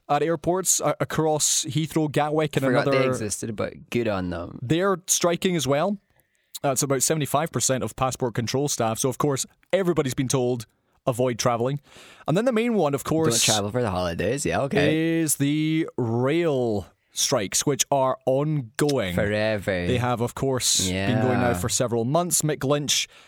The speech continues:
Speaker 1: has become a, a target of mainstream media sources in the last
Speaker 2: <laughs>
Speaker 1: few days,
Speaker 2: Yeah.
Speaker 1: weeks, months.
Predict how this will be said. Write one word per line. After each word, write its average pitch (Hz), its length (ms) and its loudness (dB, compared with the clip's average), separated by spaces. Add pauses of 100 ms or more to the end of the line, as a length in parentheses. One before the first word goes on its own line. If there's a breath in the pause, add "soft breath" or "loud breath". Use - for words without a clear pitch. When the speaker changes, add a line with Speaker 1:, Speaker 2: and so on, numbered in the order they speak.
(100)
Speaker 1:
has 135 200 0
become 131 580 0
a, 117 240 0
a 110 200 -2
target 202 640 0
of - 560 -4 (600)
mainstream 143 380 0
media 139 200 0
sources 147 460 0
in 143 60 -2
the 135 60 0
last 143 420 0
Speaker 2:
<laughs> - 40 -2
Speaker 1:
few 151 160 -2
days, 147 520 -2
Speaker 2:
Yeah. - 600 -10
Speaker 1:
weeks, 143 380 0
months. 147 340 -2